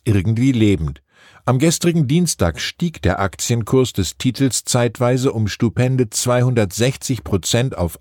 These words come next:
ein Euro neunundsiebzig. Es wurden fünfzig Millionen Wirecard-Aktien gehandelt.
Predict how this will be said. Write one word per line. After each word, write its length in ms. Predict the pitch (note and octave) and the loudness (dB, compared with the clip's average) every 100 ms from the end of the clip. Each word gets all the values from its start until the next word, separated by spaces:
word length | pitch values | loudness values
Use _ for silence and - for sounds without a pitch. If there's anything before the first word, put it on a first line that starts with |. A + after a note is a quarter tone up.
| - | -2
ein 240 | F#2 G#2 | 0 0
Euro 300 | - F2+ G#2 | 0 0 0
neunundsiebzig. 920 | F#2+ G2 A#2 F#2+ G2 - - C2+ - _ _ _ - - - | 0 2 0 0 -2 -2 -6 -6 -10 _ _ _ -20 -12 -4
Es 140 | G#2+ | 2
wurden 260 | D#3 D#3 D#3+ | 2 2 0
fünfzig 560 | - F#3+ - - C3+ | 2 0 0 -4 0
Millionen 520 | D3 D3 A2 G2+ C#3 | 2 2 2 2 2
Wirecard-Aktien 1000 | C#3 C3 F#2 E2 F2 D#2+ F#2 E2+ - F#2+ F2 | 2 2 2 0 -2 -2 -2 -6 -2 -2 0
gehandelt. 560 | E2+ E2+ D#2+ C#2+ - | 2 2 0 -2 -8